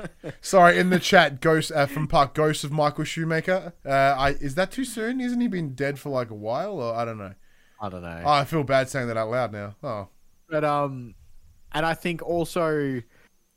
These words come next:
Speaker 1: considering the fact that a lot of people either go one or the other with Battlefield and, Battlefield or Call of Duty, I have a feeling that a lot more people are going to pick Battlefield this time around this year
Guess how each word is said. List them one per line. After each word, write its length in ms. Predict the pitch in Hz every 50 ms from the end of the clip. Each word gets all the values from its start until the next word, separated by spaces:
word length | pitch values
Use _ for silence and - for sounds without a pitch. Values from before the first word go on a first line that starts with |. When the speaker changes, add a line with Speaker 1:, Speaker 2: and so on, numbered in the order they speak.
| _ _
Speaker 1:
considering 520 | - - 151 135 - - 175 180 175 170 160
the 80 | 151
fact 340 | 135 - - 147 147 147 -
that 120 | - 143 131
a 60 | 123
lot 180 | 127 135 135
of 120 | 139 131 -
people 340 | - 143 131 - 135 123 -
either 260 | 107 120 123 120 127
go 200 | 120 - 127 123
one 300 | 120 110 104 107 110 117
or 80 | 127 120
the 140 | 110 113 104
other 260 | 101 110 127 127 127
with 220 | 110 110 110 107 -
Battlefield 480 | 110 110 117 117 - - 131 123 107
and, 100 | 113 107 - _ _ - - _ _ -
Battlefield 500 | - 113 113 139 131 - - 143 131 120
or 200 | 123 117 117 110 101
Call 300 | - - - 117 117 117
of 100 | 113 104
Duty, 300 | - 113 120 123 120 113
I 100 | 104 107
have 140 | 110 113 113
a 60 | 117
feeling 420 | 110 - - 113 110 123 135 123 107
that 100 | 104 101
a 60 | 104
lot 260 | 98 92 101 98 98 - _
more 220 | - 107 113 113 -
people 340 | - 113 110 117 - 123
are 40 | 107
going 240 | - - 92 95 104
to 80 | 104 101
pick 280 | - - 113 104 -
Battlefield 520 | - 95 95 117 147 - - 107 90 85 85
this 120 | 98 -
time 260 | - - 110 107 110
around 340 | 110 104 104 113 131 127 107
this 200 | 101 98 - -
year 260 | 135 143 135 101 95